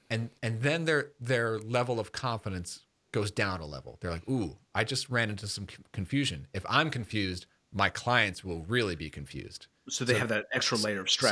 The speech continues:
Speaker 1: so,
Speaker 2: of,
Speaker 1: so
Speaker 2: "I need
Speaker 1: then
Speaker 2: to
Speaker 1: they
Speaker 2: be
Speaker 1: ha-, have this
Speaker 2: blamed."
Speaker 1: anxiety, and then, and they're, then they're like, "All right, let me test it again. Let me test it a third or fourth, fifth time so that I get really comfortable with it." And if they were on a call with me,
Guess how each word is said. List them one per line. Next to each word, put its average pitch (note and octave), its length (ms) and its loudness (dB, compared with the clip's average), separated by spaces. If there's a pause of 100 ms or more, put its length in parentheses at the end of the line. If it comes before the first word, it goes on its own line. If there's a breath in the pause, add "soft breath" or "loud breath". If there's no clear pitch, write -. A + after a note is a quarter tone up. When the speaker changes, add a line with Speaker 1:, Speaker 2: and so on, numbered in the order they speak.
Speaker 1:
so, A2+ 60 0
Speaker 2:
of, G#2+ 60 -2
Speaker 1:
so - 60 4
Speaker 2:
"I - 40 6
need - 80 6
Speaker 1:
then C#3 100 6
Speaker 2:
to C#3 40 0
Speaker 1:
they C3+ 120 6
Speaker 2:
be A#2+ 60 4
Speaker 1:
ha-, A#2+ 180 6
have A#2+ 200 2
this C3 140 4
Speaker 2:
blamed." G#2 160 2
Speaker 1:
anxiety, C#3 440 4
and A#2 100 -2
then, G#2+ 180 -6
and A2 220 -4
they're, A2+ 220 0
then C3 160 2
they're C3+ 100 4
like, A#2 240 2
"All A#2 60 6
right, G#2 120 4
let A2+ 160 -2
me C#3 80 0
test C3+ 260 -2
it D#3 80 0
again. C3+ 300 0
Let B2 80 -2
me B2 60 -4
test B2 240 -4
it A#2+ 40 2
a A2 40 0
third A#2+ 280 0
or A2+ 60 0
fourth, A2+ 320 -2
fifth - 260 -4
time G#2 380 0 (560 soft breath)
so - 160 -2
that G#2 120 4
I G2+ 80 2
get G2+ 180 -2
really A2 340 0
comfortable G2+ 440 -2
with E2 180 -2
it." E2 160 -6 (420 soft breath)
And A2+ 280 2 (380)
if C#3 200 2
they D3 100 4
were C#3 120 4
on C#3+ 120 0
a A#2+ 60 2
call A#2+ 680 0
with G2+ 220 -4
me, F2 420 -2